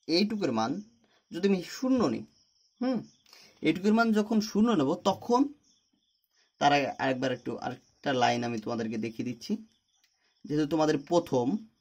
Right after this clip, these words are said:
সুতরাং একটু বিস্তারিত তোমাদের দেখানো দরকার। তার হোল স্কয়ার plus of, এখানে দেখো sec alpha, এখানে cos alpha equal to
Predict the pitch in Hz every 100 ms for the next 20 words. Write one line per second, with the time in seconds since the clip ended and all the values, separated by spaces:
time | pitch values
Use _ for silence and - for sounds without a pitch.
0 | _ _ _ _ _ _ - 147 156 -
1 | 165 - 170 151 151 135 113 123 120 113
2 | 117 120 113 262 - - _ _ _ -
3 | - - 156 180 185 208 208 - 196 220
4 | 233 180 - - _ _ _ 165 185 190
5 | 226 - _ - - 240 - - - 226
6 | 151 160 156 156 131 110 156 _ _ _
7 | _ _ _ - 165 208